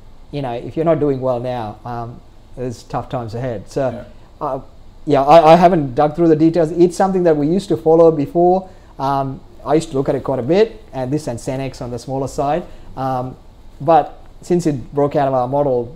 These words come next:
Speaker 1: probably about twelve months ago, we kinda lost interest. And I was
Speaker 2: Yeah.
Speaker 1: looking at it going, "Wow, it's come back a fair way."
Speaker 2: A long
Speaker 1: It should,
Speaker 2: way.
Speaker 1: it should be in the value trade at some point. I, you know, there's a lot of people have,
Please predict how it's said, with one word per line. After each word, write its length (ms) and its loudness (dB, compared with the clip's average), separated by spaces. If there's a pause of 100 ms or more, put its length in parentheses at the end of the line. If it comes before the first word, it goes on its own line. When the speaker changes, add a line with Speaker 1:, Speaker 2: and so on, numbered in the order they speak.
(180)
Speaker 1:
probably 220 -14
about 240 -10
twelve 180 -8
months 180 -4
ago, 240 -4 (360)
we 80 -14
kinda 200 -2
lost 240 -4
interest. 460 -6 (120)
And 480 -6 (120)
I 60 -8
was 100 -6
Speaker 2:
Yeah. 60 -2
Speaker 1:
looking 180 0
at 80 0
it 120 -4
going, 200 -8 (120)
"Wow, 440 -10
it's 160 -14 (120)
come 160 -10
back 180 -10
a 60 -14
fair 340 -4
way." 300 -6 (260)
Speaker 2:
A 60 -12
long 240 -4
Speaker 1:
It 60 -6
should, 200 0
Speaker 2:
way. 40 -8 (180)
Speaker 1:
it 120 2
should 260 0
be 260 6 (100)
in 180 0
the 80 0
value 380 4
trade 380 -2
at 160 -6
some 180 -8
point. 240 -8 (340)
I, 180 0 (220)
you 120 0
know, 100 4
there's 200 0
a 60 0
lot 160 4
of 60 0
people 240 0
have, 280 0